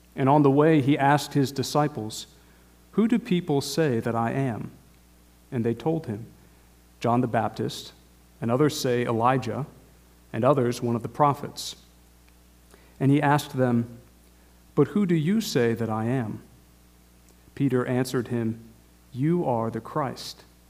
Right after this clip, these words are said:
And he strictly charged them to tell no one about him. And he began to teach them that the Son of Man must suffer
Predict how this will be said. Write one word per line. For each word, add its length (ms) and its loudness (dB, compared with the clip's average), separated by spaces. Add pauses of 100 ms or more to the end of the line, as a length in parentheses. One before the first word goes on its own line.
(840)
And 120 4
he 80 6
strictly 560 4
charged 720 2
them 220 2
to 100 -2
tell 260 2
no 240 4
one 560 -2
about 360 -4
him. 200 -12 (1500)
And 100 6
he 60 8
began 400 6
to 100 0
teach 400 -4
them 240 2
that 120 0
the 60 -2
Son 380 0
of 160 0
Man 440 0 (340)
must 400 -2
suffer 640 -2